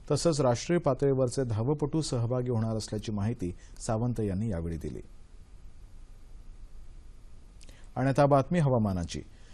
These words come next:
विदर्भाच्या काही भागामध्ये किमान तापमानात सरासरीच्या तुलनेत उल्लेखनीय घट झालीय. येत्या छत्तीस तासामध्ये संपूर्ण राज्यातलं हवामान प्रामुख्यानं कोरडं राहील असा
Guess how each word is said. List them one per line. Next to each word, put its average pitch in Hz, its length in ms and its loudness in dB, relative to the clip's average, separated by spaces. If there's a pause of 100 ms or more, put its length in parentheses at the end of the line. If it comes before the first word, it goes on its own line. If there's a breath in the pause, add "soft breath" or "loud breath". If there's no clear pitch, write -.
(180 soft breath)
विदर्भाच्या 185 600 10
काही 170 240 8
भागामध्ये 165 520 6
किमान 139 420 4
तापमानात 131 540 2
सरासरीच्या 120 680 0
तुलनेत 123 440 2 (180)
उल्लेखनीय 147 600 4
घट 120 220 4
झालीय. 87 340 0 (560 soft breath)
येत्या 151 380 6
छत्तीस 160 400 2
तासामध्ये 156 460 4
संपूर्ण 143 420 2
राज्यातलं 127 560 4
हवामान 127 400 2
प्रामुख्यानं 151 640 2
कोरडं 151 420 4
राहील 120 260 6
असा 110 240 2